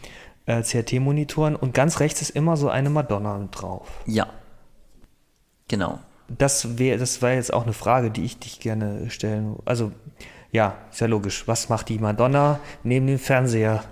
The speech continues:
Speaker 2: Gut.
Speaker 1: zu Breaking
Speaker 2: Also,
Speaker 1: News?
Speaker 2: es geht darum, ähm, da muss ich aber noch was sagen. Also die ganzen Graphics und so, die ich entwickelt hab, sind von Inhalt her extrem absurd.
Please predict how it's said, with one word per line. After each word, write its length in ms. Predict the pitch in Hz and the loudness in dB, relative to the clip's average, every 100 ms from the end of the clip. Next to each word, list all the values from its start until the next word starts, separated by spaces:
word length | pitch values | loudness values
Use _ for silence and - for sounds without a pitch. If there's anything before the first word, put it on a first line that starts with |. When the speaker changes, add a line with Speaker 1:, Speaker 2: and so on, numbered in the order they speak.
| - - | -18 -4
Speaker 2:
Gut. 160 | 127 | -2
Speaker 1:
zu 200 | - 120 113 - 123 | 0 -2 -4 -10 -2
Breaking 280 | 120 123 113 | 2 4 4
Speaker 2:
Also, 100 | 113 | 2
Speaker 1:
News? 380 | 95 90 - - - - - - | 0 -2 -4 -8 -18 -20 -16 -4
Speaker 2:
es 360 | 147 143 147 | 0 0 -2
geht 180 | - 135 | -4 -2
darum, 420 | 131 123 175 165 - | 2 2 2 0 2
ähm, 600 | 135 123 123 123 120 123 120 - - - - _ _ _ _ _ - | 4 4 4 2 0 -2 -6 -16 -20 -20 -20 _ _ _ _ _ 0
da 80 | 135 | 2
muss 140 | 135 139 | 4 4
ich 80 | |
aber 140 | 127 123 | 4 4
noch 280 | 123 127 - | 4 0 -6
was 260 | - 117 - | -4 -4 0
sagen. 400 | 113 127 135 113 | 2 4 2 0
Also 240 | 113 110 | 0 0
die 120 | 104 110 | 0 2
ganzen 440 | 120 - 120 117 | 0 0 -2 0
Graphics 760 | 110 107 135 135 127 - - | 2 2 0 -2 -4 -8 -10
und 380 | - 107 104 107 | -6 -6 -4 -6
so, 180 | - 117 | -2 -2
die 140 | 110 | -2
ich 160 | 113 110 | -6 -4
entwickelt 480 | 107 107 120 120 - | -6 -6 -6 -4 0
hab, 160 | 120 | -2
sind 260 | - 120 113 | 0 -2 0
von 140 | 113 | -2
Inhalt 540 | 107 127 120 123 104 - | 0 0 2 0 -2 0
her 680 | 113 110 110 110 110 107 - - | 2 4 4 2 2 -2 -8 -6
extrem 600 | - - - 117 113 120 | -6 -6 -4 2 2 2
absurd. 600 | 123 - - 135 180 - | 0 -4 -6 -4 -4 -6